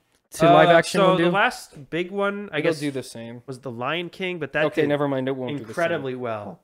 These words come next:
Speaker 1: What's the one before that?
Speaker 2: Uh, I guess the one that's, this is probably most comparable to is Beauty and the Beast.
Speaker 1: Yeah, what, how'd that do?
Speaker 2: That did a billion.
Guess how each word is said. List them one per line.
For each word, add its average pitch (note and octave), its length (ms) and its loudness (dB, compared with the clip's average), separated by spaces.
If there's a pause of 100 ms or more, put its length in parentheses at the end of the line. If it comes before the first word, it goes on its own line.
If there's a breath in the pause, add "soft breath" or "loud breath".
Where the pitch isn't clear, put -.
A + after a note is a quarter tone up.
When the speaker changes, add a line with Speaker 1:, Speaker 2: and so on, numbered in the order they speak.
Speaker 1:
What's F3+ 220 -6
the A#3+ 80 -2
one A3 160 0
before F3+ 260 -2
that? A2 300 -6 (320)
Speaker 2:
Uh, D#3 40 -4
I D#3 280 4
guess A3+ 200 0
the F#3 200 -6
one B3+ 220 0
that's, D4 180 -2 (140)
this G#3+ 140 0
is G#3 80 -6
probably F#3+ 220 -2
most E3+ 160 -8
comparable C#3+ 540 -4
to C3+ 180 -8
is A#2+ 100 -8
Beauty A#2+ 260 -8
and G#2+ 100 -10
the - 20 -10
Beast. - 460 -16
Speaker 1:
Yeah, F3 80 -4
what, F#3 140 4
how'd F#3+ 160 0
that C3 180 -4
do? - 120 -20 (260)
Speaker 2:
That F3 180 0
did G3+ 160 -2
a D#3+ 40 -2
billion. A#2+ 380 -6